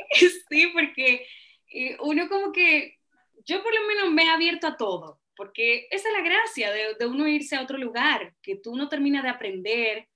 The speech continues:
no terminas de conocer. Cada día es una sorpresa, por más rutinaria que sea la vida, cada día tú aprendes una palabra nueva, te encuentras con un personaje nuevo, con un ritmo diferente, con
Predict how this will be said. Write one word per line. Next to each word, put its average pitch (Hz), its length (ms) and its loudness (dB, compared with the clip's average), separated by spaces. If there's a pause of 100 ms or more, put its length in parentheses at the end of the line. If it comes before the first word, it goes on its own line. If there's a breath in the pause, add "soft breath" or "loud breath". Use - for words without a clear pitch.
(400)
no 208 160 -10
terminas 254 320 -2
de 240 120 -4
conocer. 220 760 -6 (1000 soft breath)
Cada 294 280 4
día 277 180 2
es 277 60 2
una 269 180 2
sorpresa, 226 920 -2 (100)
por 214 160 -4
más 233 160 -4
rutinaria 294 500 2
que 269 80 -4
sea 254 160 -4
la 240 140 0
vida, 190 440 -4 (260)
cada 240 180 0
día 262 120 0
tú 254 80 -6
aprendes 240 240 -6
una 220 100 -4
palabra 202 300 -2
nueva, 196 560 -2 (320)
te 214 140 -4
encuentras 226 320 -4
con 240 100 -4
un 214 80 -8
personaje 196 460 -8
nuevo, 196 640 -4 (560)
con 220 500 -4 (260)
un 269 300 -2
ritmo 240 360 -2
diferente, 208 840 -6
con 202 120 -10